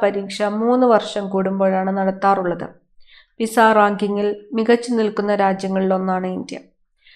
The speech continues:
രണ്ടായിരത്തി ഇരുപത്തിയൊന്നിൽ നടന്ന പിസ പരീക്ഷയിൽ കേരളം അടക്കമുള്ള നാല് ഇന്ത്യൻ സംസ്ഥാനങ്ങളിൽ നിന്നുള്ള കുട്ടികൾ പങ്കെടുത്തിട്ടുണ്ട്. ബന്ധപ്പെട്ട ചില പ്രസ്താവനകൾ വിലയിരുത്താനാണ് പറഞ്ഞിരിക്കുന്നത്.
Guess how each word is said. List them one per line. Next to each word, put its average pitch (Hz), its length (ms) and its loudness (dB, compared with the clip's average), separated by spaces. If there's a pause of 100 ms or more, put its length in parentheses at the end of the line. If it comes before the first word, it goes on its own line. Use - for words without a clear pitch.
(200)
രണ്ടായിരത്തി 226 480 4
ഇരുപത്തിയൊന്നിൽ 226 640 2
നടന്ന 202 320 -2
പിസ 208 300 -6
പരീക്ഷയിൽ 202 720 -4
കേരളം 226 360 0
അടക്കമുള്ള 190 540 -2
നാല് 214 340 0
ഇന്ത്യൻ 190 340 -2
സംസ്ഥാനങ്ങളിൽ 190 680 -2
നിന്നുള്ള 190 340 -2
കുട്ടികൾ 190 560 -4
പങ്കെടുത്തിട്ടുണ്ട്. 190 720 -4 (2000)
ബന്ധപ്പെട്ട 220 560 4
ചില 214 280 2
പ്രസ്താവനകൾ 196 880 0
വിലയിരുത്താനാണ് 196 1000 0
പറഞ്ഞിരിക്കുന്നത്. 180 800 2